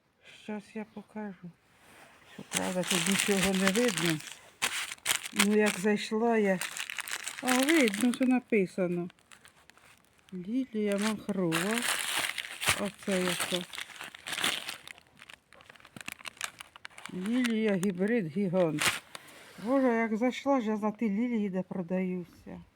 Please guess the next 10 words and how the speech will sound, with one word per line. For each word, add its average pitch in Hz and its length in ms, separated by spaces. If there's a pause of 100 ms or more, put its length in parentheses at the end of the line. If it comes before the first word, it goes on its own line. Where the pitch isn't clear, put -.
(600)
Мама 254 580
дорогая. 165 920 (2250)
Там 226 360
очі 202 320
розбігаються. 175 1040 (1600)
Оця 226 340
ось 196 180
дев'яносто 196 840
п'ять 262 240
гривнів, 208 580